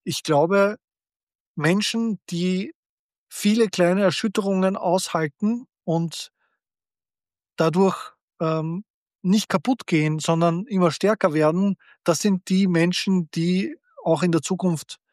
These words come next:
äh, funktionieren werden. Das ist so ein bisschen wie, ähm, diese, wenn man das, äh, zwei Brüder, der eine ist irgendwie, äh, Investmentbanker und hat halt irgendwie super spezialisiert und,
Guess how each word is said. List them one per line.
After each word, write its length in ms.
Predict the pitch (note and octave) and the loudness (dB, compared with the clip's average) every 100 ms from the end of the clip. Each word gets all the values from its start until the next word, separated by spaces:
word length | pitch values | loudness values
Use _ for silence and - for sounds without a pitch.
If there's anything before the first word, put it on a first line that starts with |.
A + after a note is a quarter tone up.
| _ _ _ | _ _ _
äh, 340 | C#3 C#3+ D3 D3+ | 0 2 2 0
funktionieren 640 | - D3 - D#3 E3+ E3 | -4 -4 0 2 2 2
werden. 400 | B2+ A#2+ A#2+ A#2 _ _ - | -2 -4 -8 -14 _ _ -10
Das 120 | B2+ | -4
ist 200 | E3 - | -2 -4
so 220 | A#3 - | -4 -2
ein 80 | D#3+ | 0
bisschen 380 | F3+ - F#3+ F3 | 0 2 2 4
wie, 240 | F3+ F3+ - _ _ _ _ - | 4 2 0 _ _ _ _ -4
ähm, 540 | D3+ D#3 D3+ D#3+ D#3 - | 0 2 0 -4 -8 -8
diese, 540 | D3 D#3+ D3+ D3 C#3 _ | 0 2 4 2 -2 _
wenn 160 | D#3 D3+ | -8 -4
man 180 | D3+ D3+ | -2 -2
das, 220 | D3+ - | -6 -6
äh, 80 | F#3 A#3+ A#3+ F#3 F3 A#3 D#4 - _ G#3 F#3 | -8 -8 -10 -10 -10 -12 -20 -20 _ -14 -12
zwei 180 | - C#3+ | -4 -2
Brüder, 580 | C3 D3 G3 G3 G3 F3 _ - _ - | 0 0 2 2 2 0 _ -20 _ -6
der 100 | D3+ | -2
eine 260 | C#3+ F3 F3 | 0 2 2
ist 180 | D#3+ F3 | 0 -2
irgendwie, 460 | D#3+ D#3+ D#3 E3+ | -2 0 0 0
äh, 320 | A#3 E3 D3+ | -4 -4 -2
Investmentbanker 1200 | D3+ C#3+ F3 - F#3+ D#3+ E3+ E3+ - G3 G3 G3 G#3 | -2 0 -2 0 -2 0 0 0 0 2 4 2 -2
und 340 | D#3+ D3+ D3 | -4 -4 -4
hat 160 | D3+ D3+ | -2 2
halt 240 | D#3 D3 | 0 0
irgendwie 340 | E3 D#3 D#3+ D#3 | -2 2 2 2
super 480 | - - F#3 F#3+ | -2 -6 -2 -2
spezialisiert 880 | D#3 E3+ - E3 D#3 - F#3+ G3 - | 0 -2 0 0 0 0 2 2 0
und, 320 | E3 D#3 D3 | -4 -4 -8